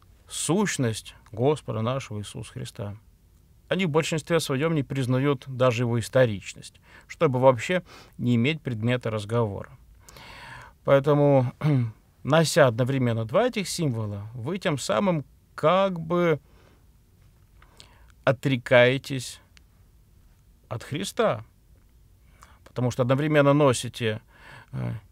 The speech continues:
и символ того, что Христос наш Бог, и символ того, что Христос не Бог, что его не было,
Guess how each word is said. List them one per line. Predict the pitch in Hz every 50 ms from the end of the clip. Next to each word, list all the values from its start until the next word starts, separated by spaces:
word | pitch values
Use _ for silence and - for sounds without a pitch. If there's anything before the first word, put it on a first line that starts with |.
| - -
и | - 123
символ | 117 - - 165 170 151 131 127 123 110
того, | - 143 143 135 127 117
что | 110 - - -
Христос | - - - 131 135 123 - - 262 285 269 233 - - - - _
наш | 123 127 123 117 107
Бог, | 110 107 123 120 104 95 - - - - _ _ _ -
и | 151 139
символ | - - 175 160 143 143 139 127
того, | - - 127 127 139 170 202 214 165
что | - - 135 120
Христос | - - 139 143 139 - - 160 151 127 113 - - - _ _ _ _ - -
не | - 123 127 120
Бог, | 104 110 131 175 220 240 - - _ -
что | - - - 143
его | 120 110 110
не | 107 101 131 185 214
было, | 202 180 156 123 104 -